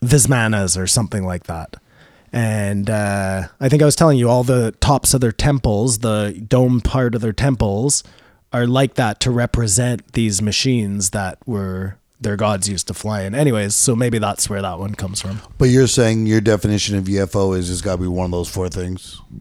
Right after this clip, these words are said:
Speaker 1: No. No, no.
Speaker 2: If
Speaker 1: I'm
Speaker 2: you
Speaker 1: just
Speaker 2: do
Speaker 1: saying
Speaker 2: anything you can't
Speaker 1: those are
Speaker 2: identify.
Speaker 1: the four main ones. And when they did their, um, what's his name? J. Allen Hynek, when he wrote out his,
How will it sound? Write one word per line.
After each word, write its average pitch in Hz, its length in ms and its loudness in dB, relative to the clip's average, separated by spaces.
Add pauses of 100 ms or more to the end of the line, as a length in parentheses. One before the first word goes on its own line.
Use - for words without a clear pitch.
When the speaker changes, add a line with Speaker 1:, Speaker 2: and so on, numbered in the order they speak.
(200)
Speaker 1:
No. 202 200 6 (500)
No, 175 120 6
no. 185 240 4
Speaker 2:
If - 80 0
Speaker 1:
I'm 170 120 6
Speaker 2:
you 165 60 4
Speaker 1:
just 180 140 6
Speaker 2:
do - 40 2
Speaker 1:
saying 190 220 6
Speaker 2:
anything 113 160 2
you 110 60 -4
can't 104 200 2
Speaker 1:
those 175 240 8
are 185 100 8
Speaker 2:
identify. 165 80 6
Speaker 1:
the 165 60 6 (120)
four 160 280 6
main 147 360 6
ones. 139 400 4
And 143 260 4
when 156 200 6
they 160 180 8
did 147 360 2
their, 143 340 6
um, 113 580 0 (720)
what's 131 220 4
his 131 140 2
name? 123 240 4
J. 143 220 6
Allen 139 300 6
Hynek, 131 500 2
when 120 160 2
he 123 220 2
wrote 131 320 4
out 127 260 2
his, 120 720 0